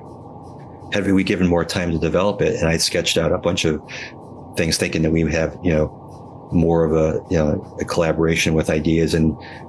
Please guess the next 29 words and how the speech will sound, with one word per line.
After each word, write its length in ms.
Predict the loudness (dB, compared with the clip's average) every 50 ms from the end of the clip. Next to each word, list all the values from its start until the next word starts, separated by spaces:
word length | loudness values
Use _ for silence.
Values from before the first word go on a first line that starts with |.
| -18 -12 -6 -2
and 320 | 0 0 2 2 0 0
of 40 | -2
course 180 | -2 -2 0
that 80 | 0 2
never 180 | 2 2 0 0
happened, 320 | 0 -2 0 0 0 2
but, 240 | 2 2 2 2 2
uh, 220 | 2 2 2 0 0 -4 -6 -12 -16 -18 -18 -18 -18 -18 -16 -8 -4
with 120 | -4 -2 -2
the 80 | -2
Titan, 480 | -2 -2 0 0 0 2 2 2 2 2 -2 -8 -16 -16 -16 -16 -16 -18 -18 -18 -18 -18 -16 -16 -10 -4 -2
if, 240 | -2 0 0 2 2
when 140 | 2 2
they, 60 | 2 0
when 300 | -4 -4 -2 2 2 4
they, 220 | 4 2 2 2
they 140 | 2 2 2
asked 240 | 2 0 -2 -2 0
that 180 | 0 0 0 -2 -6 -8 -16 -18 -18 -18 -16 -10 -6
for 80 | -2 0
that 160 | 2 2 2
ship 200 | 0 -2 -2 -4
to 60 | -4 -2
be, 260 | 0 2 2 4 2
uh, 80 | 2
kind 180 | 0 0 0 0
of, 140 | 0 0 -2 -6 -16 -18 -18 -16 -16 -18 -18 -18 -18 -18 -18 -14 -6 -2
you 80 | 0
know, 300 | 0 2 0 -2 -4 -8